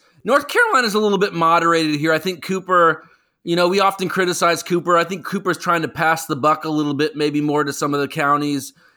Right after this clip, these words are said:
But we're seeing, it looks like in a lot of states, aggressive shutdowns on the horizon. I think, uh, Kentucky and Michigan look like they're shutting down more aggressively. Of course, you've got states in the Northeast. You had the Pennsylvania governor. I don't know if you saw this, Brooke,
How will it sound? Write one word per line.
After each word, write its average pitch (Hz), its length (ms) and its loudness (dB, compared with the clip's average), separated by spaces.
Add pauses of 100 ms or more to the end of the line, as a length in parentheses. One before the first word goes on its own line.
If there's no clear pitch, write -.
(140)
But 170 120 2
we're 190 140 2
seeing, 233 680 -4
it 185 140 -6
looks 202 260 -4
like 180 220 0
in 175 80 0
a 156 60 0
lot 160 240 2
of 160 80 -2
states, 147 600 -4 (480)
aggressive 160 460 0
shutdowns 139 680 -2
on 135 120 0
the 139 80 0
horizon. 135 560 0
I 131 80 -2
think, 143 360 -6
uh, 123 220 -2 (320)
Kentucky 170 540 -2
and 147 100 -2
Michigan 151 540 -2
look 143 140 -6
like 147 200 -2
they're 147 120 0
shutting 143 400 -2
down 139 560 0 (280)
more 147 200 0
aggressively. 143 600 -2
Of 139 100 -2
course, 151 200 0
you've 139 120 -4
got 139 160 -2
states 151 320 -4
in 143 60 -6
the 143 60 -2
Northeast. 147 640 -2
You 160 140 -2
had 175 120 0
the 156 80 -4
Pennsylvania 175 640 -2
governor. 151 380 0
I 143 60 2
don't 190 120 0
know 185 60 -2
if 147 80 -4
you 147 60 0
saw 151 240 2
this, 143 160 -2
Brooke, 135 280 -2